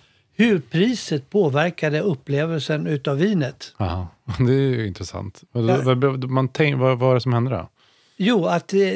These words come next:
Speaker 1: det blir mer aktivitet i, i hjärncentrum
Speaker 2: Ja.
Speaker 1: där man tolkar <laughs> vinupplevelser,
Speaker 2: Mm.
Speaker 1: wherever that is.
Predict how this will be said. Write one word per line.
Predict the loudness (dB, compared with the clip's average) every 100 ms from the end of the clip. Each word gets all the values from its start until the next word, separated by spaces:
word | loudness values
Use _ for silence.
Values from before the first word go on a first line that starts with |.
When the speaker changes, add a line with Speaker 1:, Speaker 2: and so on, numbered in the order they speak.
| -2
Speaker 1:
det | -2 0
blir | 4
mer | 4 4 2
aktivitet | 0 0 0 0 2 0 0
i, | -4 -2
i | -2 -2 0 -2 -6 -8 -10 -8
hjärncentrum | 0 4 4 2 0 2 2 0 0 0 2 2
Speaker 2:
Ja. |
Speaker 1:
där | 2 2
man | 2 -2 -4 _ _
tolkar | -8 -4 -2 -2 -2 -2
<laughs> | 0
vinupplevelser, | 0 2 2 0 2 2 2 0 0 -2 -2
Speaker 2:
Mm. | -4 -6 -6 -4
Speaker 1:
wherever | 0 2 2 2
that | 0 0 -2
is. | -4 -6